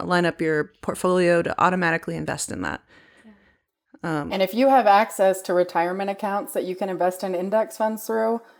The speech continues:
Speaker 2: you usually wanna do that first and max out your retirement contribution, because those accounts have tax advantages that your regular brokerage account doesn't.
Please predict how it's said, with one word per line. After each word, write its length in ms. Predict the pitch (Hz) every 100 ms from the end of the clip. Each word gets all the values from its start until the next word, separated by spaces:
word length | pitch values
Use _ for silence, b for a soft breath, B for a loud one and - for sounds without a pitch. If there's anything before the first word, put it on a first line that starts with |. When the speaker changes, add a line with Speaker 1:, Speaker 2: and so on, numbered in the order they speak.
| b
Speaker 2:
you 180 | 165 196
usually 480 | 185 220 233 254 233
wanna 260 | 190 185
do 200 | 175 180
that 340 | 175 165 160 -
first 680 | - 156 160 262 - - - _ _
and 220 | 170 170
max 300 | 160 160 -
out 160 | 175 165
your 100 | 160
retirement 440 | 156 160 165 -
contribution, 500 | 202 185 185 185 190
because 400 | 165 156 160 151
those 520 | 143 165 165 160 160 - _
accounts 400 | - 170 175 165
have 160 | 165 147
tax 320 | - 214 214
advantages 800 | 160 151 147 160 151 143 139 - b b _
that 100 | 165
your 140 | 160
regular 400 | 156 165 170 160
brokerage 460 | 151 147 143 147 143
account 400 | - 131 - -
doesn't. 480 | 131 - - -